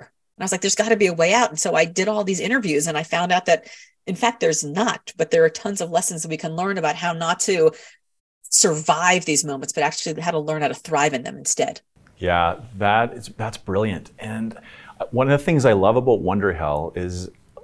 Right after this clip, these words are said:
Speaker 2: like, anything, any complicated issue, there's this notion of healthy tension where you're managing, like, what seem to be competing thoughts. And you have to learn, Barack Obama has actually talked a lot about this, I think, in his,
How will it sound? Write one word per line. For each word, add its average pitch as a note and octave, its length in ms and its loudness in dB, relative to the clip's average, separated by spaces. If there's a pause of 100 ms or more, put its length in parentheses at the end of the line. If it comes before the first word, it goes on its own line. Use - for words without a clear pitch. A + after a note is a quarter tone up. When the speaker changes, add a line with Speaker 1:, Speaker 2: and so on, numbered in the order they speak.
(420)
Speaker 2:
like, G#2+ 160 0
anything, A#2+ 580 2
any C#3 180 4
complicated A#2 920 2
issue, F2+ 600 0 (520)
there's G2+ 240 0
this G#2+ 320 4
notion B2+ 460 4
of G#2+ 100 2
healthy A#2 340 2
tension G#2+ 500 -4
where F2+ 140 -2
you're F#2+ 140 0
managing, G2+ 520 0
like, F#2 200 -2
what G2+ 160 0
seem A#2 240 -2
to A2+ 60 2
be G2+ 140 0
competing G2 560 -2
thoughts. G2 440 2
And F#2+ 100 -4
you F#2 80 -2
have A2 260 0
to G#2+ 60 -6
learn, G#2 380 -2 (320)
Barack C3 240 6
Obama A2+ 340 4
has A2 120 0
actually F2+ 240 -2
talked G2 260 0
a - 20 -2
lot F2+ 180 4
about F2+ 220 0
this, F2+ 180 -4
I F2+ 100 0
think, G2+ 220 -6
in F2 80 -4
his, G2+ 320 0